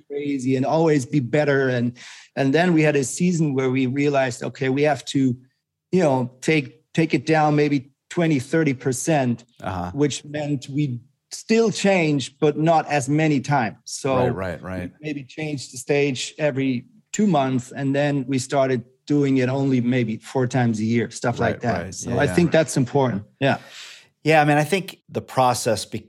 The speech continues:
Speaker 2: can become sort of an idol, you know, that we always change. We have to keep doing this. It has to be bigger and better than last time,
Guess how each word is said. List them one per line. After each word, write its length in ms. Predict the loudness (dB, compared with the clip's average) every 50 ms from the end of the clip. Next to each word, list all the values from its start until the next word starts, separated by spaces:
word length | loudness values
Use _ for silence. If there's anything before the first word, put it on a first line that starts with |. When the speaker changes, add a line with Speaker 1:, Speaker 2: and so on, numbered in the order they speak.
| _ _
Speaker 2:
can 200 | -8 -4 -4 -2
become 680 | -2 -4 -6 -6 -6 -2 -2 0 0 0 -2 -4 -6 -8
sort 200 | -4 -2 -2 -2
of 80 | 0 -2
an 100 | -4 -6
idol, 480 | -4 -2 -2 -2 0 -2 -2 -4 -6 -6
you 100 | -6 -6
know, 120 | -6 -6 -4
that 260 | -4 -4 -6 -6 -10 _ -14
we 240 | -6 -2 -2 0
always 440 | 2 4 4 4 4 4 2 0 -2
change. 460 | -4 -4 -4 -4 -4 -4 -4 -6 -8
We 300 | -8 -6 -4 -2 -2 -2
have 340 | -2 -2 0 0 0 0 -2
to 100 | -6 -10 -10
keep 260 | -8 -8 -8 -8 -8
doing 320 | -8 -6 -4 -4 -4 -4 -4
this. 240 | -6 -6 -6 -8 -8
It 60 | -6
has 280 | -2 -2 -2 -2 -2 -4
to 60 | -6
be 100 | -6 -6
bigger 340 | -4 -2 -2 -2 0 -2 -2
and 140 | -2 0
better 200 | 0 0 0 0
than 200 | -2 -2 -4 -4
last 380 | -4 -4 -4 -4 -4 -6 -8 -6
time, 440 | -6 -4 -4 -4 -4 -6 -8 -10